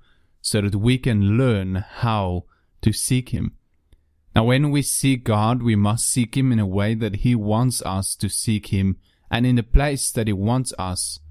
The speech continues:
to seek Him. First of all, we re-, we read yesterday that God said we must seek Him with all our heart. In Deuteronomy four, verse twenty-nine, the Bible says, "If you will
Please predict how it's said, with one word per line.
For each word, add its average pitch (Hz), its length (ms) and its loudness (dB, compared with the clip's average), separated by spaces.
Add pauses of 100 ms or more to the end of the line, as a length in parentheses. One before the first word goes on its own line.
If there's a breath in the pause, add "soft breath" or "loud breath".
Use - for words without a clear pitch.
(240)
to 95 120 -2
seek 92 360 -6
Him. - 220 -6 (1040)
First 131 240 4
of 131 100 -4
all, 127 160 4
we 117 160 2
re-, 113 320 0
we 110 180 0
read 107 300 0
yesterday 107 720 -2
that 104 500 -4
God 113 380 0
said 104 320 -2
we 104 160 2
must 98 360 0
seek 139 280 -2
Him 98 320 0 (420)
with 104 320 0
all 120 460 2
our 107 320 0
heart. 98 600 -8 (380)
In 107 140 2
Deuteronomy 104 640 2
four, 107 540 -2
verse 98 260 -2
twenty-nine, 101 640 0
the 95 60 -2
Bible 95 340 -2
says, 98 480 -4
"If 135 400 -4 (1200)
you 113 180 4
will 117 260 -2